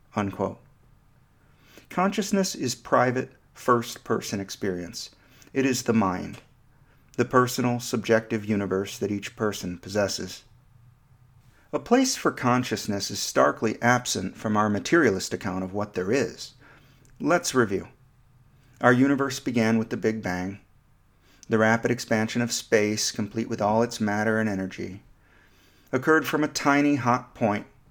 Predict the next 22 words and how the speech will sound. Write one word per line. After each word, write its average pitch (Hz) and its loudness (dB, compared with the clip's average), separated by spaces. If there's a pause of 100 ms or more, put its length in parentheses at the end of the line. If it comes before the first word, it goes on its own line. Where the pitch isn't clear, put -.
(760)
to 131 -2
become 131 6
the 127 6
vastness 110 6
of 110 0
its - -8
breadth - 0
today. 95 -2 (1200)
Almost 127 6
immediately 135 4
upon 131 0
the 120 0
birth 117 6
of 107 -2
our 110 6
universe, 107 2
the - -6
forces 117 0
of 98 -6
nature 107 -2
took - -8
hold. 92 -4